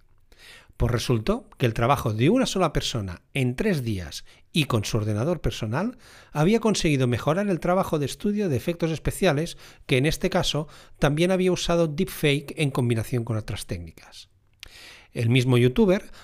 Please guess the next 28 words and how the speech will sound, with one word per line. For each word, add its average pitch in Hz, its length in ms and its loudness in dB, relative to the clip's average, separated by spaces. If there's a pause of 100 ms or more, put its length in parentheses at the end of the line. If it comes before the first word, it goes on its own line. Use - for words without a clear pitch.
realizó 139 560 0
otras 226 300 2
sustituciones 160 640 -2
en 131 80 2
películas 151 480 -2
recientes 160 540 -2
de 120 40 0
Star 170 300 0
Wars, 170 380 0 (340)
como 220 400 4
la 131 160 4
del 120 140 2
gobernador 117 580 2
Tarkin 170 640 -2
en 101 240 -2
Rogue 123 260 2
One, 151 300 2 (140)
el 110 120 -2
actor 107 300 0
original 113 480 0
Peter 113 280 -2
Cushing 113 440 -4 (320)
falleció 117 560 2
en 107 80 2
el 104 100 0
noventa 107 280 0
y 110 40 -2
cuatro, 165 480 2